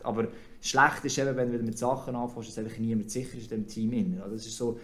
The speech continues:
das ist einfach immer so eine gewisse Unsicherheit. Ich glaube, das Team Ähm, auch rein, äh, vom, vom Coaching her und so weiter, äh, wenn sie sich mal gefunden haben, wir haben es letztes Jahr so gesehen, das kann schon funktionieren. Aber, äh,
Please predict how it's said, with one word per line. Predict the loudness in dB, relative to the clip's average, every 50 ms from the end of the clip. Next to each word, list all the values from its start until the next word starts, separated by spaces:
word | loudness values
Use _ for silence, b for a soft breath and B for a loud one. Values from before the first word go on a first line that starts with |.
| B B -8
das | -4 0
ist | 0 0
einfach | 2 0
immer | 0 -2
so | 0 -2
eine | -2 0
gewisse | 2 0 0 2 2 2
Unsicherheit. | 2 2 0 -2 -4 -4 -4 -4 -8 -8 -4 0 0 0 0 0 -2
Ich |
glaube, | -4 -4 -4
das | -4 -6 -8
Team | -4 0 0 2 4 4 6 6 6 4 B B B B B B B -4
Ähm, | 0 0 2 2 2 0 0 -2 0
auch | 2 4 6 8 8 8 6 4 2 0
rein, | 0 2 4 4 6 6 4 2 0
äh, | 0 -2 0 0 0 0 -2
vom, | -4 -8 -10 -10
vom | -8 -8 -8 -8 -2
Coaching | 2 4 4 4 4 2 0 -4 -4
her | -2 0 2 2 2 2 2
und | 0 -2 -4
so | -4 -6 -4
weiter, | -6 -6 -4 -4 -4
äh, | -4 -4 -6 -8 -8 -6 -6 -6 -4
wenn | -4 -4 -6
sie | -6 -8
sich | -6 -4
mal | -4 -4
gefunden | -2 0 0 2 2 2
haben, | 0 0
wir | -2 -4
haben | -2
es | 0
letztes | 0 0 0 0
Jahr | 0 0
so | 0 -2 -6
gesehen, | -6 -6 -6
das | -6 -6
kann | -6 -6
schon | -4 -4 -6
funktionieren. | -4 -4 -4 -4 -4 -4 -6 -4 -2 0 0 2 4 4 4 4 2 0 B B B B B B B
Aber, | -2 0 0 0 0 -2
äh, | -2 -4 -6 -8 -10 -8 -6 -6 -6 -4 -4